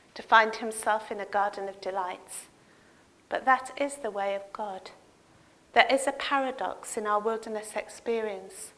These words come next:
our spiritual journeys, the honey sweetness of manna on our tongues. Lastly, my own story, a formative experience of being in a place where garden and wilderness were taking on new forms.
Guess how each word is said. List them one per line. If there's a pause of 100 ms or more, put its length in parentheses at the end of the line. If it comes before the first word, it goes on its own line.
(300)
our
spiritual
journeys, (640)
the
honey
sweetness
of
manna (380)
on
our
tongues. (2500)
Lastly,
my
own (480)
story, (320)
a
formative
experience
of
being
in
a
place
where
garden
and
wilderness
were
taking
on
new
forms.